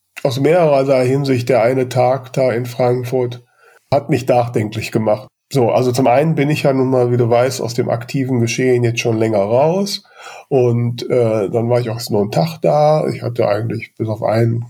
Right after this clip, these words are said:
Termin, den wir gemeinsam hatten, keinen Termin. Und bin eigentlich mehr so da so rumgelaufen. Es ist vielleicht wirklich so meinem eigenen Gefühl. Es war so anders als, also zuletzt vor Corona, da war ich ja noch,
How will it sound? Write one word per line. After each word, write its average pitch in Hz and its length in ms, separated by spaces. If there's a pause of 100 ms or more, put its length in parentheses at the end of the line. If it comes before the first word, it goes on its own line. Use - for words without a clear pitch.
Termin, 120 340
den 110 160
wir 110 80
gemeinsam 113 500
hatten, 117 460 (140)
keinen 110 340
Termin. 160 640 (200)
Und 120 140
bin 127 160
eigentlich 120 320
mehr 117 240
so 110 140
da 110 280
so 110 120
rumgelaufen. 104 800 (680)
Es 120 120
ist 151 100
vielleicht 123 280
wirklich 123 300
so 123 120
meinem 113 320
eigenen 110 600
Gefühl. 117 380
Es 117 140
war 120 420 (400)
so - 180
anders 117 540
als, - 500
also 131 200
zuletzt 139 480
vor 147 180
Corona, 131 880 (120)
da 123 180
war 123 180
ich 120 120
ja 123 100
noch, 113 400